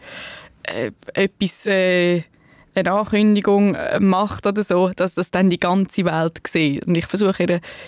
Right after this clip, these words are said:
immer wieder zu erklären, dass die ganze Welt sich einfach nicht dafür interessiert. <laughs> Also, dass es natürlich draussen ist und, und man kann das sehen, aber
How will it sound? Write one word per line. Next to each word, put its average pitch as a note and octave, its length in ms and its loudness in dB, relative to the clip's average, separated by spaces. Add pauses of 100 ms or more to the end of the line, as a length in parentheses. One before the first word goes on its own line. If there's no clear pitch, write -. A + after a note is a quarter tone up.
(120)
immer G3+ 200 2
wieder G3 200 0
zu - 80 -2
erklären, F#3+ 320 0
dass E3+ 140 -4
die D#3+ 100 -6
ganze G3 360 0
Welt F3 220 0
sich F3 140 -2
einfach E3+ 180 -4
nicht F3 220 0
dafür E3 220 0
interessiert. D#3 720 0
<laughs> - 80 -16
Also, G3+ 140 2 (120)
dass B3+ 160 2
es G4 100 0
natürlich G#3+ 520 0 (580)
draussen D#4 420 0
ist F4+ 320 0
und, A3+ 260 2
und G#3 360 0 (100)
man F#3+ 160 0
kann A3 200 -2
das D#4 260 -2
sehen, C4 440 0 (120)
aber G3 260 0